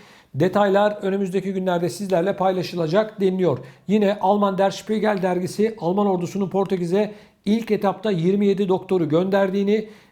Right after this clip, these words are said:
önümüzdeki günlerde bu sayıyı arttıracaklarını ifade ediyor. Aynı zamanda Avusturya da Portekiz'e yardım elini uzattı.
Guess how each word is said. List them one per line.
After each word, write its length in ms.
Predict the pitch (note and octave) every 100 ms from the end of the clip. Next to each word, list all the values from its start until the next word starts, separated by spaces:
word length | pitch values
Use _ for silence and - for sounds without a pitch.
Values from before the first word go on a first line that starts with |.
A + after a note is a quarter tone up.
| -
önümüzdeki 540 | G3 G#3 G3+ G#3 G3+
günlerde 720 | F#3+ F#3+ F3+ F3 G#3 G#3+ A3
bu 180 | E3 F3
sayıyı 400 | G#3+ G3 F#3+ G3
arttıracaklarını 1000 | G3 G#3 G#3 G3 F#3 F#3+ F#3+ F3 G3 A3 G#3+
ifade 480 | G#3 F#3 E3 E3+ G#3
ediyor. 280 | F3+ E3 B2+ - - _
Aynı 320 | - G3 A#3 G#3+
zamanda 560 | G#3 G3 F#3+ G#3+ G#3+
Avusturya 680 | F#3+ G#3 F#3+ - B3+ G#3+ F#3+
da 160 | G3+ G#3
Portekiz'e 500 | G#3 G#3 F#3+ F#3 G#3
yardım 420 | E3+ G3 F#3 G#3+
elini 300 | G#3 G3 F3+
uzattı. 680 | F#3 F3+ G#3 - G3+ G#3+